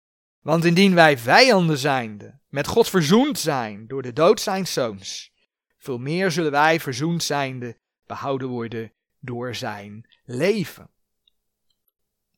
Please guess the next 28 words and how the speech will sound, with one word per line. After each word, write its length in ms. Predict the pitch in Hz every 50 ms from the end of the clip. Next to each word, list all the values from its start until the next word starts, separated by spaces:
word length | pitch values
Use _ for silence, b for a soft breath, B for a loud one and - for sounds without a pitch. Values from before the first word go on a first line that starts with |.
| _ _ _ _ _ _ _ _ _ _ _ _ _ _
En 140 | _ 175 180
dus 160 | 202 220 196
wanneer 360 | 196 226 233 233 240 254 254 254
je 120 | 247 240
de 60 | 233
Heer 140 | 240 247 240
Jezus 300 | 233 240 277 - 226 240
als 140 | 240 214 180
je 80 | 247
persoonlijke 460 | 196 208 175 - 247 247 254 220 - 190
verlosser 460 | - 220 226 247 294 262 - 269 226
kent, 380 | - - 185 170 175 175 - - _ _ _ _ _
dus 160 | - 180 -
geloof 420 | - 226 208 208 240 262 277 262
dat 140 | 220 233 214
hij 240 | 196 196 214 226 220
voor 140 | - 233 226
jou 220 | 208 202 214 202
gestorven 580 | - - 160 - - - 320 330 285 - - 170
en 80 | 165
opgestaan 720 | 160 202 226 - - - 170 - - 185 160 151 127 113
is, 300 | 113 107 - - - - _ _ _ _ _
dan 160 | - 247 262
ontvang 380 | 240 170 151 - 247 220 160 143
je 60 | 127
het 100 | 135 -
eeuwige 500 | - 202 214 233 254 - 311 349 381 403
leven. 260 | 403 285 - - -